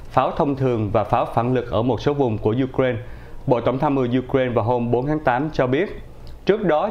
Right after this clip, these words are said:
Ukraine cho biết Nga đã bắt đầu thiết lập một lực lượng tấn công theo hướng Kyiv Ridge và họ có thể đang chuẩn bị phát động các cuộc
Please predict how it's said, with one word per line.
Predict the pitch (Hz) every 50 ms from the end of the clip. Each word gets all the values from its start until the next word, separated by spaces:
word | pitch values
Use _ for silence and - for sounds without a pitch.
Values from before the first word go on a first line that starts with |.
| 202 196
Ukraine | 185 190 - 170 165 156
cho | - 160 147
biết | 143 160 208 214 -
Nga | 160 151 143 135
đã | 117 139
bắt | 135 151 - 165
đầu | 139 117
thiết | 104 - 170 -
lập | 196 135 117 107
một | 110 113
lực | 110 113 113
lượng | 113 113 95 - -
tấn | - 123 156 180
công | - - 147 135 123 120 117 120
theo | 131 131 127 127
hướng | 120 123 131 135 143 185 214 214 - - - - - - -
Kyiv | 147 143 139 143 175 190
Ridge | - - 160 190 214 208 -
và | 113 123 127 120 113 104
họ | 101 107 104 95
có | 98 - 151
thể | - 123 107 117
đang | 131 127 123 120 110 113
chuẩn | 120 117 131
bị | 139 113 98
phát | - - 170 208 -
động | 131 117 95 - - - - - -
các | - 196 202
cuộc | - 131